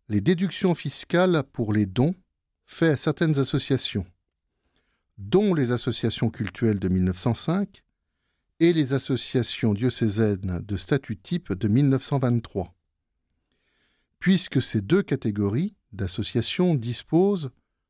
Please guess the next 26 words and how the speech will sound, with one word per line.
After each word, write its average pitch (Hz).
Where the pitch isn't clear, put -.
de 117
la 151
grande 160
capacité 120
juridique. 101
On 123
pourrait 135
y 107
voir 135
l'occasion 113
d'un 117
financement 113
indirect 120
des 95
cultes 156
par 95
l'État. 113
L'article 156
sept 226
de 135
l'ordonnance 139
du 113
quinze 160
juin 120
deux 107
mille 143